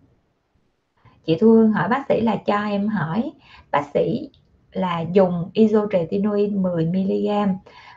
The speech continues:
và B H A của Obagi có hiệu quả trong cái trị mụn hay không? Bây giờ chúng ta sẽ phải biết là isotretinoin nó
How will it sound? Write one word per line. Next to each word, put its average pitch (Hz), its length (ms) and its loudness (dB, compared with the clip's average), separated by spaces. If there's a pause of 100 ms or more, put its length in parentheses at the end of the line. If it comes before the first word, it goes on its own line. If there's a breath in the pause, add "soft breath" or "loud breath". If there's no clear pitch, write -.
(100)
và 175 420 -2
B 196 40 4
H 220 280 2
A 196 340 -4
của - 380 -4
Obagi 202 560 0 (920 loud breath)
có 220 340 2
hiệu 151 160 2
quả 160 140 0
trong 214 240 -2
cái 254 120 -8
trị 160 200 -4
mụn 175 160 -4
hay 196 140 -2
không? 202 320 0 (400 loud breath)
Bây 226 80 6
giờ 208 160 8
chúng 247 140 -2
ta 240 180 0
sẽ 185 180 -6
phải 175 120 -4
biết 254 220 0
là 220 240 -2
isotretinoin 202 1040 0
nó 214 280 -2